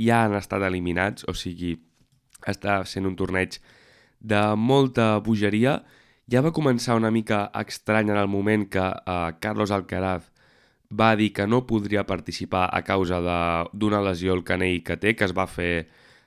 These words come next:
al principi de la gira de terra batuda, que acaba aquí a, a Roland Garros, a París. Ja va anunciar el murcià que no podria participar i, en aquell moment, el gran favorit a endur-se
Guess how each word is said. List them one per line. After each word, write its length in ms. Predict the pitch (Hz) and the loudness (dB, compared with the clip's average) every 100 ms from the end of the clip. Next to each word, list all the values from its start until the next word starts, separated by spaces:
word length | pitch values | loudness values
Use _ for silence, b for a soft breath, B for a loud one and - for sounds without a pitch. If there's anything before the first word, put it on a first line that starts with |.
| b | b
al 320 | 98 95 87 | 0 2 0
principi 560 | 85 92 87 - 110 104 | -2 -4 -4 -4 -2 -2
de 140 | 95 | -2
la 160 | 90 87 87 | -2 -2 -4
gira 480 | 87 104 95 87 - | -2 0 0 -2 -4
de 360 | 95 92 87 82 107 | -6 -4 -2 -2 0
terra 240 | 104 98 | 0 0
batuda, 400 | 90 85 92 123 | -4 -4 0 0
que 140 | 127 | -2
acaba 240 | 90 87 82 | -4 -6 -6
aquí 260 | 80 82 82 | -8 -10 -8
a, 260 | 78 78 | -8 -8
a 180 | 80 85 | -4 -2
Roland 320 | 85 82 82 | -2 -4 -4
Garros, 400 | 82 82 101 110 | -6 0 2 2
a 100 | 95 | -2
París. 480 | 87 87 101 139 - b b b b b b - | -4 -2 -2 -2 -8 b b b b b b -2
Ja 160 | 107 107 | 2 4
va 100 | 110 | 4
anunciar 480 | 107 101 - 98 | 2 -2 -2 0
el 140 | 98 92 | 0 -2
murcià 320 | 92 - 95 87 | -4 -4 -6 -4
que 80 | 92 | -4
no 100 | 87 | -4
podria 400 | 92 87 87 87 | -4 -2 -4 -4
participar 720 | 87 - 87 92 120 139 - _ _ _ _ _ | -6 -8 -8 -2 0 0 -4 _ _ _ _ _
i, 160 | - 117 | 0 4
en 140 | 120 | 4
aquell 180 | 104 107 | 2 0
moment, 240 | 101 104 107 | 2 2 2
el 200 | 92 85 | 0 -2
gran 300 | 101 110 98 | 0 0 -2
favorit 640 | - 98 92 98 113 - b b b b b b | -2 -2 0 2 0 -2 b b b b b b
a 240 | 95 90 87 | -4 -2 -2
endur-se 500 | 87 92 95 - 95 | -2 -2 -2 -2 -4